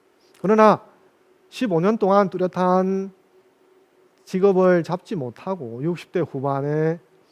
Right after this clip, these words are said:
귀국을 해서 칠십 대 초반에 돌아가시게 되는데요.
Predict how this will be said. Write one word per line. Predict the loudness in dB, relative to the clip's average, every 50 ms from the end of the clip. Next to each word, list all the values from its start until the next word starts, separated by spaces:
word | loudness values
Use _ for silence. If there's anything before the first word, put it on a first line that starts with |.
| _ _ _ _ _ _ _ _ _ _ _ _ _ _ -10
귀국을 | -8 -6 -4 -2 -2 -2 -2 -2 -2
해서 | -6 -6 -6 -8 -10 -10 -10 -10 -10 -12 -12
칠십 | -8 -6 -6 -4 -6 -8 -8 -6
대 | -4 -2 0 0 0 -2 -2 -4 _ _ _ _ _ _ _
초반에 | -16 -10 -8 -6 -2 -2 -2 -2 -4 -6 -10 -12 -12 -12 -14 -16 -18 _ _ _ _ _ _ _ _ _ _ _ _ _ _ _
돌아가시게 | -2 0 2 2 2 2 2 0 -2 -4 -6 -8 -10 -10 -10 -8 -6 -4 -4 -4 -4 -4
되는데요. | -6 -8 -12 -12 -14 -14 -16 -16 -16 -16 -16 -16